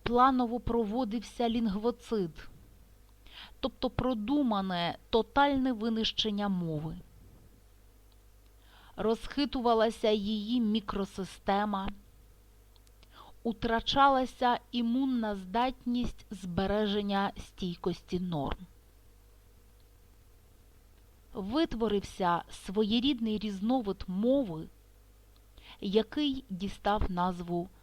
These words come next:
суржик. На його позначення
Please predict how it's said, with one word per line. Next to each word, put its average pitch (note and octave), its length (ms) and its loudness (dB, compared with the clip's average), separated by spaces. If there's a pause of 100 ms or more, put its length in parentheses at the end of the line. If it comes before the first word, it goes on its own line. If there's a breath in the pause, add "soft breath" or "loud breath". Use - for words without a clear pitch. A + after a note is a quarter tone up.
(120 soft breath)
суржик. D#3 760 -6 (2750 soft breath)
На F3 140 2
його G#3 260 6
позначення G3 1000 0